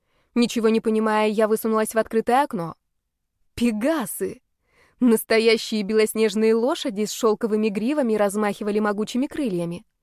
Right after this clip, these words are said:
И не только белые. К небольшому табуну присоединились и пеги, и красавцы. Рыжий жеребенок, и черный.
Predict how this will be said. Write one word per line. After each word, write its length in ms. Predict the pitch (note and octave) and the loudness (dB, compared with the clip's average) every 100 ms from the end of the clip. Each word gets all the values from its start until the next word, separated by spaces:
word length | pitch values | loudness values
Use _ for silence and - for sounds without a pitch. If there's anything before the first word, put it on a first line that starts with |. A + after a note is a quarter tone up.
| _ _ _ _ | _ _ _ _
И 100 | A3 B3 | 2 4
не 120 | A#3+ | 6
только 320 | A#3+ A#3 D4 | 4 2 0
белые. 560 | D4+ D#4+ G3+ E3+ E3+ - _ _ _ _ | 2 2 2 -2 -6 -10 _ _ _ _
К 80 | G#3+ | -2
небольшому 600 | G3+ G3 G3 G#3 G3 F#3+ | 2 4 2 -2 -2 -2
табуну 480 | G3 F3+ G3 B3 | -4 -2 0 0
присоединились 840 | D#4+ G#3+ - G3+ G3+ G#3 G#3 - - | -2 -6 -4 -4 -2 0 -2 -4 -4
и 100 | A#3 | -4
пеги, 380 | - A#3 G#3+ A#3 | 0 0 2 0
и 40 | |
красавцы. 720 | B3 D4+ - F#3 E3 - - - _ _ _ _ _ | 0 -4 -4 -6 -8 -12 -16 -18 _ _ _ _ _
Рыжий 360 | - A#3+ A3+ B3 | 0 2 2 0
жеребенок, 720 | B3+ E4 C#4+ A3+ F3+ F3+ - _ _ | 2 0 2 0 0 -4 -8 _ _
и 120 | A#3+ | -2
черный. 580 | A3+ A3 G#3 A#3+ C#4 C4+ | 0 2 2 2 0 -2